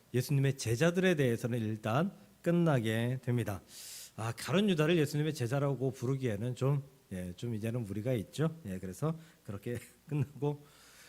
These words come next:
가룟 유다에 대해서는 나중에 또 예수님의, 아, 그 사람들 중에서 예수님을 아프게 한 사람들, 아, 그런 사람들을 살펴볼 때에 또 살펴보도록 하겠습니다. 어,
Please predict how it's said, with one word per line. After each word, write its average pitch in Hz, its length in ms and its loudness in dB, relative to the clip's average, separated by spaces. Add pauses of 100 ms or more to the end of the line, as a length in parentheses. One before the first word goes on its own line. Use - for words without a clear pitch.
(180)
가룟 185 280 6
유다에 170 260 6
대해서는 135 400 2
나중에 135 640 2 (280)
또 95 380 -8
예수님의, 135 800 0
아, 95 420 -8 (320)
그 95 220 -12
사람들 175 480 2
중에서 135 580 -2 (220)
예수님을 113 360 -4
아프게 98 380 -6
한 117 160 -2
사람들, 127 560 -2 (280)
아, 85 380 -12
그런 98 220 -6
사람들을 110 400 -6
살펴볼 117 400 -6
때에 127 400 -4 (260)
또 - 80 -12
살펴보도록 101 640 -6
하겠습니다. 92 500 -8 (600)
어, 160 380 6